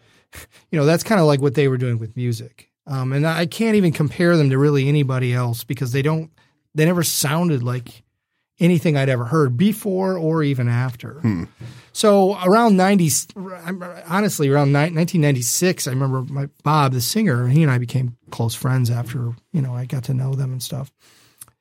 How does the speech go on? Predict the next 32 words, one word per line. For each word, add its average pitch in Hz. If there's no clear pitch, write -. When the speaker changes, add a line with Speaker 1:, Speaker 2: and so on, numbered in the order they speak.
Speaker 1:
He 196
was 196
spending 156
time 143
in 127
India 131
and 123
he 123
was 120
working 123
in 135
an 117
ashram 123
over 120
there. 123
And 135
I 135
said 165
to 156
him, 143
I 135
said, 139
"You 143
know, 151
if 143
you 175
guys 196
aren't 165
gonna 143
get 127
back 123
together, 120